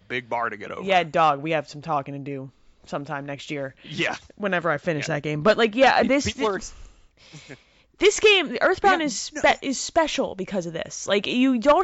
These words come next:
Speaker 1: Yeah.
Speaker 2: have to grind, you just have to not be shitty at video games. And you have to not
Speaker 1: But
Speaker 2: be
Speaker 1: it's
Speaker 2: impatient.
Speaker 1: It's also still long. Like, it's still
Speaker 2: Yes.
Speaker 1: a good, like, thirty or forty
Speaker 2: I would say
Speaker 1: hours.
Speaker 2: forty hours. If you know
Speaker 1: Yeah.
Speaker 2: what you're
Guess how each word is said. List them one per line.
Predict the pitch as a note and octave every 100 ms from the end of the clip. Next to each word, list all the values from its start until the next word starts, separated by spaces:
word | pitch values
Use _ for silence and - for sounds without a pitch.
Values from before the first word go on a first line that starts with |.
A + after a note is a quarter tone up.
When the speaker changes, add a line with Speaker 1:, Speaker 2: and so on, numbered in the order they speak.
| E4
Speaker 1:
Yeah. | E4
Speaker 2:
have | D4+
to | -
grind, | A#3 C4 B3 G3
you | F3+
just | A3
have | A3+ -
to | G#3+
not | G#3 G3
be | E3+
shitty | - - G#3 F#3+
at | D3+
video | G3+ E3 C#3
games. | C3+ F#2 -
And | A#3+
you | C4+
have | E4
to | E4+
not | D#4
Speaker 1:
But |
Speaker 2:
be | C4+
Speaker 1:
it's |
Speaker 2:
impatient. | G#3+ - F3+ - - _ _ _ _ _
Speaker 1:
It's | G3 C#4
also | F#4 G#4
still | C4+ - B3+ C4
long. | F#4 A4+ B3+ -
Like, | - E3 B3
it's | -
still | - D4+ G4+
Speaker 2:
Yes. | E4+
Speaker 1:
a | A#3 F4+ - -
good, | E4
like, | E4 -
thirty | - F#3+ A#3
or | A#3
forty | - A3 G#3
Speaker 2:
I | A#3
would | A3 G#3+
say | G3+
Speaker 1:
hours. | G#3
Speaker 2:
forty | F3+ D3+
hours. | C3+ - -
If | - -
you | G4+
know | E4+ D#4+
Speaker 1:
Yeah. |
Speaker 2:
what | E4 -
you're | D#4 A#3+